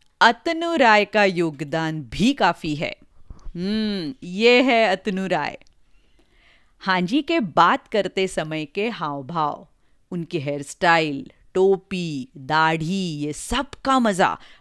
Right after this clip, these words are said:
अतनु राय के चित्र हमें देते हैं। थोड़ा सा अतनु राय जी के बारे में भी जाने।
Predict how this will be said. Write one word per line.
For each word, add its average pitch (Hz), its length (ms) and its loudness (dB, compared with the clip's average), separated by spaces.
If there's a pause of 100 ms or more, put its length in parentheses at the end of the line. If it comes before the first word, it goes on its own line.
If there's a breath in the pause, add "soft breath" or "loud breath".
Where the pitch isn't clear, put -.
(140)
अतनु 349 440 2
राय 170 260 2
के 185 220 0
चित्र 226 420 -4
हमें 165 340 -4
देते 143 360 -4
हैं। 147 200 -10 (840)
थोड़ा 156 220 2
सा 175 160 2
अतनु 175 460 -2
राय 170 180 2
जी 160 140 -6
के 175 140 -4
बारे 160 280 -2
में 165 160 -6
भी 196 140 -2
जाने। 185 560 0